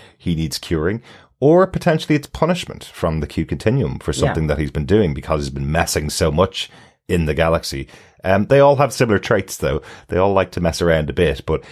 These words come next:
Speaker 1: he seems to be the most transfixed on humanity and, and Picard particularly. So potentially they may be stripping him of his powers.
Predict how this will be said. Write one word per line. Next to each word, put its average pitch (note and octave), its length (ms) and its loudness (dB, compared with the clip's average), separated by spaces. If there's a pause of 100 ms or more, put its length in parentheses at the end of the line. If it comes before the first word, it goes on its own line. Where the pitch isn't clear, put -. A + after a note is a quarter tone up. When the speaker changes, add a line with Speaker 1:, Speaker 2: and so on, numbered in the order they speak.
(100)
Speaker 1:
he F#2 180 0
seems F2 300 0
to - 60 -8
be E2+ 80 0
the D#2+ 100 -2
most D#2+ 420 -2
transfixed - 720 -4 (480)
on D#2 460 0 (280)
humanity E2 720 0
and, C2+ 240 -8
and C#2 380 -8
Picard E2 460 0
particularly. C#2+ 580 -4
So D2 220 -6 (420)
potentially G2+ 840 0 (240)
they F2 120 0
may E2+ 160 0
be E2 120 -4
stripping A2 400 -2
him C#2+ 180 -6
of C#2 100 -6
his - 100 -12
powers. C2 480 -6